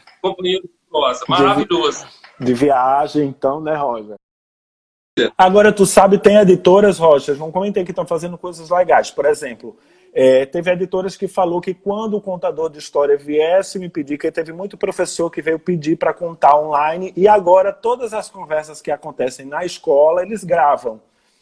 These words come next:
Speaker 2: Então, a, o prof-, a, a, a Brink Book,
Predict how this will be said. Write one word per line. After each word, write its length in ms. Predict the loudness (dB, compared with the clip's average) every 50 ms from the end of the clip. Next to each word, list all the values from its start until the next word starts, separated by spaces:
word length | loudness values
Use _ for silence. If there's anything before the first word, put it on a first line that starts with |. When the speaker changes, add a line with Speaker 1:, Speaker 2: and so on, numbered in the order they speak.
| _ -20 -20 _ _ _ _ -6
Speaker 2:
Então, 500 | -2 -2 -2 0 0 0 0 0 0 -2
a, 160 | -2 -2 -2
o 80 | -2 -2
prof-, 300 | -2 -4 -4 -4 -4 -4 0
a, 180 | 2 2 2
a, 1000 | 2 0 -2 -8 -2 2 2 2 2 2 0 -2 -2 -2 -2 -2 -4 -2 0 0
a 60 | 0 0
Brink 300 | -2 -8 -10 -10 -10 -12
Book, 680 | -10 -8 -8 -6 -4 -4 -4 -4 -6 -6 -10 -12